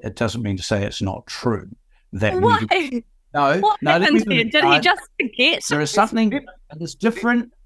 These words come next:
Speaker 1: for the Prime Minister to tell the media something in a short clip to what she didn't tell us
Speaker 2: Yes.
Speaker 1: in ca-, in cabinet. She never said that they got the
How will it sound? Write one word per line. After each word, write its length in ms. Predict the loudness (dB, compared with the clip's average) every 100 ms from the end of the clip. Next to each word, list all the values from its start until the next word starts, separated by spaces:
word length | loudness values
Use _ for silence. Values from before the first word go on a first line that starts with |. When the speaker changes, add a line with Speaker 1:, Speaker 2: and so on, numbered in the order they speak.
| -6
Speaker 1:
for 160 | 0 0
the 100 | -2
Prime 340 | -2 0 0
Minister 400 | -2 -4 -4 -6
to 120 | -10
tell 260 | -6 -2 0
the 100 | 0
media 420 | 0 0 0 -2
something 420 | -2 -4 -2 -4
in 160 | -2 -4
a 40 |
short 380 | -4 -2 -4 -4
clip 340 | -6 -4 -4 -8 _ _ _ _ -2
to 160 | 0
what 360 | 0 0 0 -2
she 320 | -10 -4 -4 -4
didn't 320 | -2 0 0 0
tell 240 | 0 0
us 500 | 0 -2 -6 -12 -14 _
Speaker 2:
Yes. 180 | -4 -2
Speaker 1:
in 100 | -2
ca-, 140 | -2 -4
in 240 | -2 -4
cabinet. 440 | -2 -2 -2 -8 -12 _
She 200 | -4 2
never 220 | 2 2
said 280 | -2 -4 -4
that 180 | -4 -2
they 340 | 0 0 -4 -8
got 220 | -2 -2
the 100 | -2